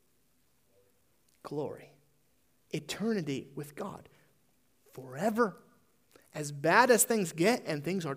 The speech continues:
terrible here on earth, there's an end to that. And then it's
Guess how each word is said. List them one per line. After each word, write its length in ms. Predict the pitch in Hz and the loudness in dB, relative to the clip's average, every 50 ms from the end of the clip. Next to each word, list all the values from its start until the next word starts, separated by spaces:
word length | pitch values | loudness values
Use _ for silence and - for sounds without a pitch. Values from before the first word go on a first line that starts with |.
| - - | -10 -12
terrible 460 | - - 220 247 262 262 233 240 233 | -8 -4 -2 -2 -2 0 0 0 0
here 240 | 190 185 208 226 220 | 0 2 0 2 2
on 180 | 196 190 190 185 | 2 2 2 2
earth, 280 | 196 220 220 214 - - - - - - | 2 2 0 0 -4 -12 -20 -20 -10 -4
there's 180 | - 151 143 131 | -2 -2 0 0
an 100 | 160 165 | 0 2
end 220 | 208 277 302 240 | 4 4 4 4
to 120 | - 185 151 | 4 2 0
that. 380 | 143 139 139 143 151 - - - - - - _ _ _ _ _ _ _ _ _ _ _ _ _ _ _ _ - | 2 2 2 2 0 -2 -4 -10 -20 -20 -20 _ _ _ _ _ _ _ _ _ _ _ _ _ _ _ _ -6
And 180 | 151 156 151 | -4 -2 2
then 220 | 156 185 208 208 180 | 4 4 4 4 4
it's 300 | 170 160 - - - | 2 0 0 -4 -8